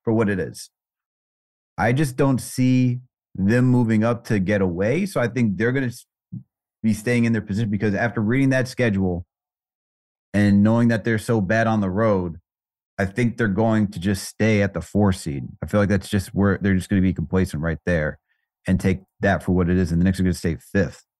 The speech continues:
just because of, I think the Heat's gonna be a tough matchup. I think we're gonna, you know, even though we're two and oh against the Heat, I feel like just,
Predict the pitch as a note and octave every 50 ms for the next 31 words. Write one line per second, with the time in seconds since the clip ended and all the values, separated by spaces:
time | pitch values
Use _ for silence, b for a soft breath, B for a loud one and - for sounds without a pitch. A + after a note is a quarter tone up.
0 | _ _ _ _ - G#2+ G2+ G2+ G#2+ G2 G#2+ G2 F#2 F2 - - - _ _ _
1 | - G#2 G2+ A2 F#2+ G#2 F#2 F#2+ A2 G2+ - A#2+ G#2+ G#2 A2+ G#2+ G2+ F2 - G#2
2 | F#2+ - G2+ F#2+ F#2 F2 - F#2+ E2 - G2 - A#2+ B2 B2+ B2+ C3 A2 G#2 G#2
3 | - - b b b b b b b G#2 A2 A2 G#2 B2 C#3 D3 C#3 C3+ B2+ A2+
4 | - - - - C#3 C3+ B2 A#2+ G#2+ G#2+ A2+ A2+ G#2+ F#2+ G2+ F#2+ - - F#2 E2+
5 | E2 G#2 G2+ G2 - E2+ - - A#2+ A#2 A2 F#2+ G2 A2+ G#2+ - - - _